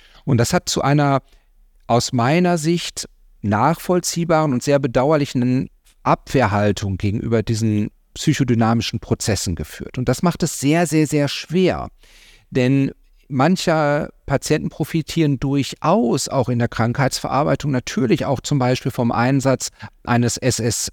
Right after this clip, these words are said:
R Is, also eines, äh, klassischen Antidepressivums oder auch zum Beispiel von Mirtazapin zur Schlafinduktion, beispielsweise wenn Melatonin nicht gut vertragen wird. Das kann absolut helfen. Und da spielt natürlich auch dann wieder der Parasympathikus eine Rolle. Und wenn ich ein Mittel gebe, was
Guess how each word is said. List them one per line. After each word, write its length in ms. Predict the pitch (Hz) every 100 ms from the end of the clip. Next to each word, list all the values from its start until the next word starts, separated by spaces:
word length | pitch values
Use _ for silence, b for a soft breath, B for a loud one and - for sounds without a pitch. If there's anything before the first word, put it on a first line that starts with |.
| -
R 260 | 131 113 -
Is, 280 | 175 160 -
also 220 | 117 110
eines, 240 | 113 107
äh, 200 | - 110 -
klassischen 400 | 139 135 - 117
Antidepressivums 1040 | 113 120 113 - 104 - 202 208 98 92 b b b b
oder 320 | 120 120 95
auch 220 | 113 120
zum 160 | - 107
Beispiel 240 | - 123
von 220 | - 117
Mirtazapin 840 | 113 135 131 - 117 - - 180
zur 140 | 156 123
Schlafinduktion, 920 | - 127 165 - 123 113 - 107 98
beispielsweise 640 | - - 120 - 117 107
wenn 160 | 101 107
Melatonin 580 | 110 123 117 117 127 156
nicht 160 | 147
gut 120 | - -
vertragen 540 | 123 - 131 170 143
wird. 140 | 92 -
Das 240 | - 98 -
kann 220 | - 131
absolut 520 | 131 - - 151 135
helfen. 380 | 190 277 - 104 b b b
Und 160 | 123 120
da 220 | 131 151 -
spielt 360 | - - 143 160
natürlich 440 | 139 170 156 -
auch 240 | 170 214
dann 240 | - 143 139
wieder 240 | 127 120
der 100 | 131
Parasympathikus 1120 | - 160 147 151 156 - 196 233 220 113 -
eine 120 | 117 92
Rolle. 260 | - -
Und 180 | - 101
wenn 120 | 120
ich 140 | 151 143
ein 140 | 143
Mittel 300 | 147 185 156
gebe, 340 | - 151 156
was 220 | 131 139